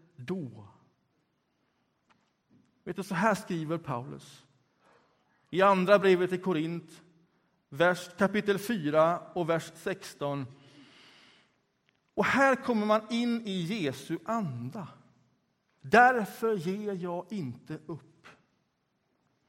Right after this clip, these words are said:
Även om min yttre människa bryts ner, förnyas min inre människa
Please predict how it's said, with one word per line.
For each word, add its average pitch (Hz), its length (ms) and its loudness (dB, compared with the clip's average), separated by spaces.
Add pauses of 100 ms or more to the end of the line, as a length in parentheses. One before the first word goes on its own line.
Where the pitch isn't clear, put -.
(320)
Även 254 420 6
om 262 100 8
min 247 180 2
yttre 247 340 -4
människa 175 540 0 (640)
bryts 226 560 -4
ner, 190 500 -8 (1800)
förnyas 262 840 4
min 254 140 -2
inre 220 340 2
människa 180 580 2